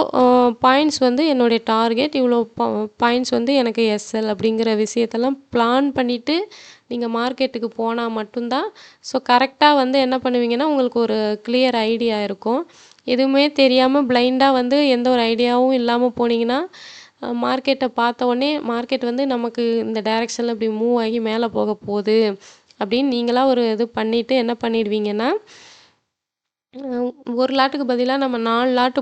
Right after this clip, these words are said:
போட்டோம்னா நிறைய ப்ராஃபிட்ஸ் பண்ணிடலாம் அப்படின்னு நினைப்பீங்க. ஏதாவது ஒரு லாஸ் வந்துச்சுன்னா ஓவர் ட்ரேட்ஸ் பண்ணிடுவீங்க. அதனால என்ன பண்ணணும்னா, ட்ரேட் பிளானுங்கிறது எனக்கு ரிஸ்க் வந்ததுன்னா, இப்ப நான் இவ்வளோ தான் ரிஸ்க் எடுப்பேன்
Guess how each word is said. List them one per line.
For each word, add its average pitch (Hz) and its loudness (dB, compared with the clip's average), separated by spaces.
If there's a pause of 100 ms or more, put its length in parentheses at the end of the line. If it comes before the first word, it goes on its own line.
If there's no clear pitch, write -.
போட்டோம்னா 247 0 (440)
நிறைய 233 2
ப்ராஃபிட்ஸ் 233 -2
பண்ணிடலாம் 220 -2 (160)
அப்படின்னு 233 -2
நினைப்பீங்க. 220 -2 (500)
ஏதாவது 240 2
ஒரு 240 2
லாஸ் 233 0
வந்துச்சுன்னா 240 -2
ஓவர் 240 0
ட்ரேட்ஸ் 226 -6
பண்ணிடுவீங்க. 214 -2 (580)
அதனால 233 -2
என்ன 277 0
பண்ணணும்னா, 254 -4 (100)
ட்ரேட் 247 -2
பிளானுங்கிறது 254 -2
எனக்கு 262 -2
ரிஸ்க் 233 -6
வந்ததுன்னா, 240 -2
இப்ப 302 -6
நான் 226 -4
இவ்வளோ 220 -2
தான் 254 -2
ரிஸ்க் 233 -6
எடுப்பேன் 208 -6